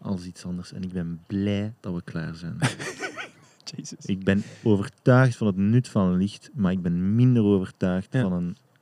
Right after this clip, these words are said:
Speaker 1: constructie van spiegels en artificieel licht om het
Speaker 2: Ja.
Speaker 1: rechtstreeks in mijn ogen te knallen.
Speaker 2: Ja. Zijt je iemand die veel in contact komt met zonlicht doorheen de dag?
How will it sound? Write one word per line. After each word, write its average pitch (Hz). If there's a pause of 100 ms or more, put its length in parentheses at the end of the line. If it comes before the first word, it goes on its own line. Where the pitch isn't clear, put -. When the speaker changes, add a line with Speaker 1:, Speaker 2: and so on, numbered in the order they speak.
Speaker 1:
constructie -
van 92
spiegels 104
en 90
artificieel 98
licht 90
om 110
het -
Speaker 2:
Ja. 95
Speaker 1:
rechtstreeks -
in -
mijn 87
ogen 87
te -
knallen. 87 (160)
Speaker 2:
Ja. 113 (1160)
Zijt 123
je 170
iemand 170
die 139 (100)
veel 131
in 151
contact 139
komt 160
met 127
zonlicht 135
doorheen 135
de 127
dag? 143